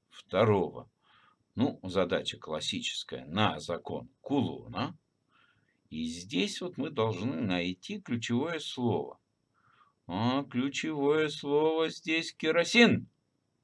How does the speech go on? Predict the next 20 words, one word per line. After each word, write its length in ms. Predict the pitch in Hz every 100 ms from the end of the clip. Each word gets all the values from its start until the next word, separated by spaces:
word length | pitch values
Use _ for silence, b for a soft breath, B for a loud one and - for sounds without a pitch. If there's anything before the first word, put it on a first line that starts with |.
| _ _ _ _ _ _ _ _ _ -
В 120 | -
керосине. 880 | - 95 104 - 123 147 127 73 - _ _ _ _ b b b 117
Не 160 | 151
где-нибудь. 880 | 113 107 135 180 180 143 98 - - _ _ _ _ _ _ _ _ _ _
В 100 | _
керосине. 840 | - 92 92 - 131 165 139 - _ _ -
Ну 280 | 120 165 175
вот. 280 | 123 139 _ _ _ _ b b b -
Ключевое 480 | 90 117 135 160
слово 420 | 107 120 139 117 85
найдено. 600 | 76 120 113 120 202 277 _ _ _ _ b b b _
Значит, 540 | 104 170 190 - -
начинаем 680 | 101 104 107 101 139 170 175
с 120 | -
вами, 460 | 120 156 156 156 143
как 280 | 143 139 101
говорится, 760 | 92 95 135 143 - - 135
керосинить. 960 | 120 - 120 131 139 107 104 95 90 - b b b _
То 140 | 120
есть 320 | 170 185 -